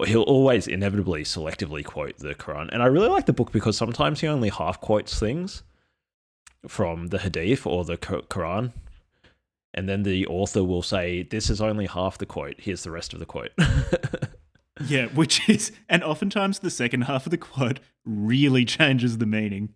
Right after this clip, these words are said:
Speaker 1: Yeah, yeah,
Speaker 2: From
Speaker 1: yeah.
Speaker 2: like, "Oh yeah, go and kill all of your enemies because they're non-Muslims,"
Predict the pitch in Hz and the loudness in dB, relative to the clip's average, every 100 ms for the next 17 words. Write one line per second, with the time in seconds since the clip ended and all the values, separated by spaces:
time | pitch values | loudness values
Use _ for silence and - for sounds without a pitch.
0 | _ 131 131 113 117 123 123 120 117 113 | _ 2 4 4 4 6 6 6 4 2
1 | - _ - - - 127 127 123 120 117 | -6 _ -20 -4 2 6 6 6 6 6
2 | 135 135 127 - 135 131 123 120 117 110 | 6 6 4 2 4 4 4 4 4 4
3 | 110 107 101 92 110 110 107 90 104 101 | 2 2 0 -2 -4 -2 -4 -2 -2 -2
4 | 98 - _ - 117 117 110 110 101 95 | -4 -10 _ 2 4 6 4 2 0 -2
5 | 101 - | -4 -6